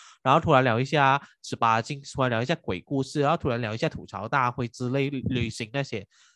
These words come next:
就有时候因为太多选择，我反而会迷茫，就是说我到底要，我，我，我，我觉-，我是想要专做一个东西，可是我的想法就是我不能一直都录十八禁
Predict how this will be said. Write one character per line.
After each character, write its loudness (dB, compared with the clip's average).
就 4
有 8
时 2
候 8
因 0
为 2
太 4
多 6
选 0
择， -4
我 -4
反 4
而 2
会 0
迷 -10
茫， 0
就 0
是 -8
说 0
我 -6
到 -2
底 -6
要， 2
我， -2
我， -2
我， 4
我 8
觉-， -2
我 10
是 4
想 4
要 6
专 2
做 0
一 0
个 0
东 -10
西， -18
可 -6
是 2
我 8
的 4
想 4
法 6
就 6
是 4
我 -2
不 4
能 2
一 -4
直 -10
都 -2
录 -2
十 -12
八 0
禁 -6